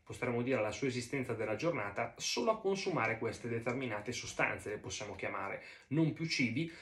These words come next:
mi permetto di usare questo piccolo termine, anche perché sono delle vere e proprie droghe per loro. Come fare quindi perciò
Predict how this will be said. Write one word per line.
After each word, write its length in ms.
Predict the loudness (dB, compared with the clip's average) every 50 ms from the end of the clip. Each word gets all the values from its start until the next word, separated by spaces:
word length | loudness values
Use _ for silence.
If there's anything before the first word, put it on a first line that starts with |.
| -18 -16 -12
mi 100 | -8 -6
permetto 320 | -4 -2 0 0 0 0 -2
di 120 | -2 -2
usare 360 | -2 0 2 2 2 0 0
questo 320 | 0 -2 -2 -2 -4 -6 -6
piccolo 400 | -4 -6 -4 2 4 4 4 4
termine, 500 | 2 0 0 0 -2 -4 -6 -6 -6 -8 -10 -12 -14 -12 -6 -4
anche 260 | -2 -2 0 0 0
perché 260 | 0 0 2 2 0
sono 240 | 0 0 0 0 0
delle 240 | 0 0 0 0 -2
vere 480 | 2 6 8 8 8 8 6 6 2 0
e 140 | -2 -2
proprie 420 | -2 -2 -4 -4 -4 -4 -6 -6 -6 -2
droghe 360 | 0 2 2 2 0 -4 -6
per 180 | -6 -6 -8
loro. 340 | -6 -8 -10 -10 -12 -14 -18 _ _ _ -20 -20 -20 -20 -20 -20 _ _ _ _ _ _ _ _ _ _ _ _ _ _ -2
Come 240 | 2 4 6 6 4
fare 360 | 4 4 4 4 4 2 -2
quindi 380 | -4 -6 -6 -6 -8 -10 -8
perciò 540 | -4 -4 -4 -2 -2 0 0 0 -2 -4 -10